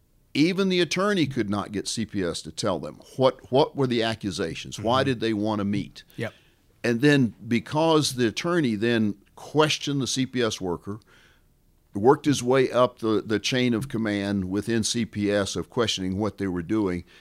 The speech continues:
Speaker 1: the C P S worker, and these are my words,
Speaker 2: Yep.
Speaker 1: but I could tell from, from her testimony in court that I was there and heard, was she just got her shorts in a knot.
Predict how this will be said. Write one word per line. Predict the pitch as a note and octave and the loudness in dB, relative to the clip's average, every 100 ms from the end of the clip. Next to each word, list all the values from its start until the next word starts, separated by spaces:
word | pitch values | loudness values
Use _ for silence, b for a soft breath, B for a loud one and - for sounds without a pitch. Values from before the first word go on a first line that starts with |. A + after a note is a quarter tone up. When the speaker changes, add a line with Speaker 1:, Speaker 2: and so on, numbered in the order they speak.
| b b b | b b b
Speaker 1:
the | F#2 | -6
C | - C#3+ | 0 0
P | C#3+ C3 | 4 4
S | B2 - | 4 4
worker, | A#2+ A#2+ G#2 G2 D2 _ _ _ _ - | 0 2 0 0 -4 _ _ _ _ -6
and | F#2 | -2
these | A2+ A2 | 0 0
are | F2 | -2
my | F2+ A2 F#2+ | -2 0 0
words, | E2+ B1+ E2+ F2 - | -2 -4 -6 -10 -10
Speaker 2:
Yep. | B2+ - | -12 0
Speaker 1:
but | A#2 G2+ | 2 6
I | A2+ | 4
could | - G2 - | 4 0 0
tell | B2+ A#2 | 2 2
from, | A2+ G#2 E2 G#2+ G2+ | 2 -4 0 0 0
from | - A2+ G2 | -2 -4 -2
her | F2+ E2 | -2 -4
testimony | - B2+ - A#2+ A#2 B2 A#2+ | -2 -2 -2 -2 0 0 0
in | G2+ F2+ | -4 -6
court | - - D#3 F#2 | -6 2 4 2
that | F2+ F2+ | 0 0
I | G#2+ | 2
was | A#2+ G#2 | 2 0
there | G#2 G#2+ G2 | 0 0 -2
and | E2+ E2+ | -6 -8
heard, | B2+ F#3 F2 D2+ F#2 B B B B B - | -4 -2 -2 -4 -8 B B B B B -2
was | A2 G#2+ - _ - | 2 2 2 _ -8
she | D3 D3+ | -2 2
just | E3 C#3+ | 2 4
got | C3+ C3+ | 4 4
her | B2+ | 2
shorts | A2+ - A#2 A2+ A2 | 0 0 0 0 -2
in | G2+ | -2
a | |
knot. | F#2+ C2 - | -2 -4 -12